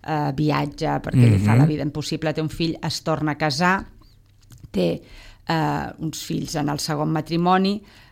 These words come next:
Speaker 1: que mora aquest senyor Jo-, eh, Josep Caballol Viader,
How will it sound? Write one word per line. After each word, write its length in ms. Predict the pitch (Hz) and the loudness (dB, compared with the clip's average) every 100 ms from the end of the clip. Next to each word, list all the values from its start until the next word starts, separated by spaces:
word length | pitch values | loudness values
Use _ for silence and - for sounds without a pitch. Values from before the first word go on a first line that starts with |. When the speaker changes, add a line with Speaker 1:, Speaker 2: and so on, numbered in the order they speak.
| _ | _
Speaker 1:
que 560 | - 165 160 156 190 190 - _ _ - - | -2 2 2 2 0 -2 -4 _ _ -18 -6
mora 480 | 175 180 175 156 90 | 0 4 4 2 -4
aquest 240 | - 151 - | -8 -8 -4
senyor 280 | 156 156 147 | -2 -2 0
Jo-, 120 | 147 147 - | -2 -4 -8
eh, 200 | 156 147 143 | -6 -4 -4
Josep 260 | 147 160 | -4 -4
Caballol 400 | - 156 156 156 | -2 0 2 0
Viader, 520 | 151 165 160 175 180 | 0 0 0 0 0